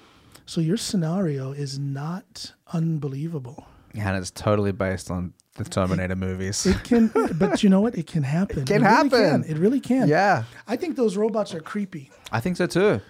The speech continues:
Speaker 2: And Elon Musk is developing robots now. Have you seen those?
Speaker 1: Yeah, that guy scares me.
Speaker 2: Yeah, he said
Speaker 1: I'm in awe of his, of his thought process and
Speaker 2: Uh-huh.
Speaker 1: the, the, the, the things that he can imagine and the things that he makes happen. I'm in awe of that. But,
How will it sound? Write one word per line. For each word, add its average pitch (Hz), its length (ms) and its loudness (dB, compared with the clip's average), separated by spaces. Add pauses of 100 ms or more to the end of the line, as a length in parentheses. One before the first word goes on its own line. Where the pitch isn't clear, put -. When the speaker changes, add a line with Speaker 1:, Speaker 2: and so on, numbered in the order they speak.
(420)
Speaker 2:
And 139 200 2
Elon 180 260 6
Musk 170 260 2
is 170 60 -2
developing 139 420 0
robots 110 360 2
now. 101 260 -6 (140)
Have 117 120 -2
you 123 40 0
seen 131 220 2
those? 160 240 4
Speaker 1:
Yeah, - 160 -8
that - 120 -20
guy - 180 -18
scares - 600 -12
me. - 80 -12
Speaker 2:
Yeah, 117 460 -4
he 127 100 2
said 156 160 2
Speaker 1:
I'm 220 80 8
in 214 100 6
awe 190 300 4
of 233 120 0
his, 196 260 2
of 180 200 0
his 180 600 0
thought - 360 -2
process 175 540 -2
and - 160 -4
Speaker 2:
Uh-huh. 95 140 -4 (320)
Speaker 1:
the, 170 80 -2
the, 147 100 -6
the, 151 120 -6
the 151 160 -6
things 175 320 0
that 156 100 -6
he 160 100 -4
can 160 140 -2
imagine 147 500 -2
and 143 160 -2
the 139 60 -10
things 170 280 0
that 151 100 -6
he 147 80 -6
makes 143 320 -6
happen. 160 280 -2
I'm 147 120 0
in 151 160 -2
awe 175 280 -2
of 135 120 -10
that. 135 240 -12 (1000)
But, - 160 -2